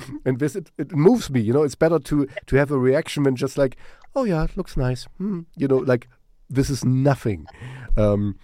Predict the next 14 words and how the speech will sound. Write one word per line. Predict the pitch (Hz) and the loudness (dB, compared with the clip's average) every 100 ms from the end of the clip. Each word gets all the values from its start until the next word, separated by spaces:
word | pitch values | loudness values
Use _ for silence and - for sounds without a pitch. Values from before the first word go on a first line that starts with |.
| _ _ _ - | _ _ _ -4
uh, | 113 110 - - 98 - | -2 -2 -6 -14 -20 -14
ich, | - - _ _ | -14 -16 _ _
I | 117 | -2
don't | 120 131 | 0 2
know | 113 - | 0 -2
how | 98 110 - | -6 -6 -8
good | 127 123 - | -8 -8 -6
your | 120 | -4
German | 110 127 127 120 | 0 2 2 0
is, | 117 | 0
but | 117 - - - - | -2 -4 -12 -20 -8
when | 120 | -4
du | 120 | -2
sagst, | 117 127 131 - | 0 -2 -6 -10